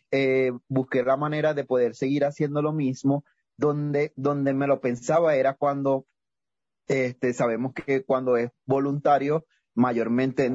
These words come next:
como personas hay que dedicarle mucho tiempo y los ingresos son casi que nada. Entonces, de repensarme, "Ya va, ¿qué tengo que hacer para tener yo un sustento y poder seguir haciendo lo que hago?".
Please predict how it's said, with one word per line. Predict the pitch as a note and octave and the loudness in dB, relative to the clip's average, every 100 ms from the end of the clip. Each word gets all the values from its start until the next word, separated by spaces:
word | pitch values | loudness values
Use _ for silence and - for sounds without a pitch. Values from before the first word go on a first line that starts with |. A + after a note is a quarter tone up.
| B2 | -2
como | - B2 A#2+ | -2 -2 -2
personas | - G#2+ B2+ B2 B2+ - | -4 -2 -2 -2 -2 -2
hay | A#2 | -2
que | - B2 | 2 2
dedicarle | B2 B2 A#2+ A#2+ C3 B2 B2+ | 2 0 -2 -2 -2 -2 -2
mucho | B2+ C#3 C#3 C3+ | -2 -2 -2 -2
tiempo | D3+ C3+ C3 C#3+ | 0 0 0 -2
y | C#3 | 0
los | A#2 A#2+ | -2 -2
ingresos | A2+ G#2+ G#2+ A#2 | -4 -2 -4 -4
son | B2+ B2 | -4 -2
casi | A#2+ A#2 | -4 -6
que | A#2+ C3 | -2 0
nada. | C#3+ C3 B2+ D3 - - - - | 2 2 0 -2 -10 -20 -6 0
Entonces, | C3+ C3 B2 A#2 C#3 C#3 C#3 _ _ _ | 0 2 0 0 0 0 -2 _ _ _
de | A#2+ C3+ | 0 0
repensarme, | C3+ C3 - A2+ G2 D3 B2 G#2 | 0 -2 0 -2 2 4 4 0
"Ya | F#2+ F#2 | 0 0
va, | F#2 D#2 _ | 0 -4 _
¿qué | - A2+ | -4 -2
tengo | C#3+ C#3+ C#3+ | -2 -2 0
que | C#3+ | 0
hacer | C#3+ - B2+ B2 - - _ _ | 0 2 0 0 -8 -20 _ _
para | A#2+ A#2 G2+ _ _ _ _ _ _ _ _ - | 2 2 0 _ _ _ _ _ _ _ _ -2
tener | B2 A2+ A2+ | 0 0 2
yo | C#3 | 2
un | D#3 | 2
sustento | D3+ E3 - D#3 C3 B2+ C#3+ D3 _ | 2 -2 0 0 0 -2 -4 -4 _
y | - | 0
poder | D#3 C3+ A#2+ | 4 4 4
seguir | - C3 C3+ | 4 4 4
haciendo | C3 D3+ C#3+ C3+ | 4 2 4 2
lo | B2+ | 2
que | C3 | 4
hago?". | E3+ F3 A#2 - | 6 4 0 -6